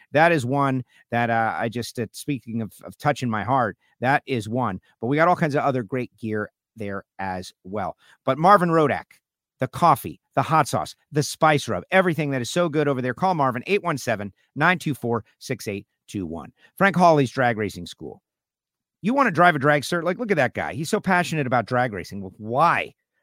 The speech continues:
Because it's awesome. Maybe you should drive a dragster and you will understand.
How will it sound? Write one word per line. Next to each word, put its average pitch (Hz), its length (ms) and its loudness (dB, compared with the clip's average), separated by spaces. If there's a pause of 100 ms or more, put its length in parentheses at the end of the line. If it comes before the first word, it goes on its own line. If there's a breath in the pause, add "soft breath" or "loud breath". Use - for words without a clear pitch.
(100)
Because 190 360 4
it's 202 180 2
awesome. 202 420 0 (200 soft breath)
Maybe 165 220 0
you 180 60 -2
should 151 160 -6
drive 156 200 2
a 139 40 -4
dragster 151 460 -4 (880)
and 135 200 0
you 143 100 2
will 139 120 2
understand. 127 500 -2